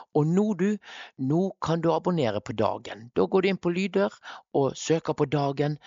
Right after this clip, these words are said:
og når du har da søkt på den og lyttet på den en gang, så får du den igjen og igjen. Altså, dagsavisen Dagen er tilgjengelig nå, og lurer du på hva, eh, Dagen er for en avis, ja, så kan markedssjef, eh, Odd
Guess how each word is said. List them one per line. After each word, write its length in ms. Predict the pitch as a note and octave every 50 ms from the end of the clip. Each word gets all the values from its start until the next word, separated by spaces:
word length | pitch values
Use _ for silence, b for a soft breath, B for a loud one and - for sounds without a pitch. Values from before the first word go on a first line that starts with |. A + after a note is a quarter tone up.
| B B B B _ _ -
og 280 | D#3 E3+ D#3+ D#3 D3 - _ _ _ - C#3+
når 120 | C#3+ C#3
du 80 | B2+ B2+
har 100 | B2 B2+
da 140 | C#3 B2+ A#2+
søkt 320 | - - C#3 B2+ - - -
på 140 | B2+ D3
den 100 | G3 G3+
og 140 | F#3 D3 B2 A#2
lyttet 300 | C#3+ D3+ - D3+ - -
på 80 | B2+ C3+
den 80 | C#3
en 140 | C#3+ C3 B2+
gang, 160 | C#3+ F3+ E3+ B B B B B
så 160 | - - F#3+ F3+
får 400 | - - - F3+ D3 A#2 G#2+ G#2
du 80 | G2+ G#2
den 160 | G#2 G#2+ G#2 B B B B
igjen 460 | C3+ C3 B2 B2 A#2+ G#2+ G2+ F#2 F#2+ - - - _
og 140 | - A2+ A2+
igjen. 240 | A2+ G2+ F#2 F2+ B B B B -
Altså, 260 | - D#3 D#3 - D#3+ D3
dagsavisen 640 | C#3 G3 F#3+ - - - D3 C#3 D3 - - D3
Dagen 460 | C3 E3+ F3 E3 D3 B2 A#2 A2+ A2 G#2+
er 20 |
tilgjengelig 480 | - A#2+ A2+ B2 C3+ C#3 C3 A2+ A2 A2+ C3+
nå, 80 | E3+ G3 F#3+ B B B B B B B _ _ _ _ _ - - _ _
og 220 | - D#3 D3+ D#3 D#3+ - - D#3+
lurer 300 | D#3+ F3 F#3+ F3+ F3+ D#3+
du 80 | - -
på 80 | C#3+ - -
hva, 180 | - D#3 - - -
eh, 200 | - - - -
Dagen 540 | - - - D3+ C#3+ C3+ B2+ A2 A#2+ A#2 A#2+ A#2+
er 100 | A2+ G2+
for 200 | - - G#2+ G#2+
en 100 | G#2+ G#2+
avis, 460 | A2 - - F3 E3+ - - - -
ja, 140 | - - A#2
så 260 | A2+ - - A2+ A#2 A#2 - -
kan 260 | - A2 G2 F#2 F2 B B B B B B B B B B
markedssjef, 1120 | - C#3+ D#3+ D#3 - - - - F3+ E3 - - - - C#3 C3+ C#3+ D#3 - - - -
eh, 180 | C#3+ C3 C3 - -
Odd 240 | - C3 A#2 A2